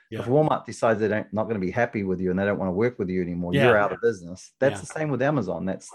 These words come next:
Speaker 2: the way Amazon is.
Speaker 1: Yeah.
Speaker 2: Um, but if you build, if you've got these really cool sunglasses that are very unique in the way they've made and whatever it is, there's something special about them, build your own website.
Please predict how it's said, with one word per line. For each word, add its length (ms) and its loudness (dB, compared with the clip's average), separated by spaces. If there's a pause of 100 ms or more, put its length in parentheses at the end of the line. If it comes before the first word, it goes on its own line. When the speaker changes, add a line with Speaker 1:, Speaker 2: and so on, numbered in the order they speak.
Speaker 2:
the 60 -6
way 220 2
Amazon 360 -2
is. 200 -12 (320)
Speaker 1:
Yeah. 160 -14 (260)
Speaker 2:
Um, 320 -2
but 140 2
if 120 -2
you 320 0 (140)
build, 400 2
if 100 -8
you've 100 0
got 140 2
these 140 -2
really 240 2
cool 580 2 (720)
sunglasses 600 -2
that 80 0
are 80 0
very 240 2
unique 400 0
in 80 -6
the 40 -2
way 160 2
they've 220 -4
made 320 0
and 140 0
whatever 340 2
it 80 0
is, 240 2
there's 140 -6
something 260 -4
special 360 -4
about 280 -2
them, 180 -2 (800)
build 180 2
your 160 4
own 140 2
website. 520 2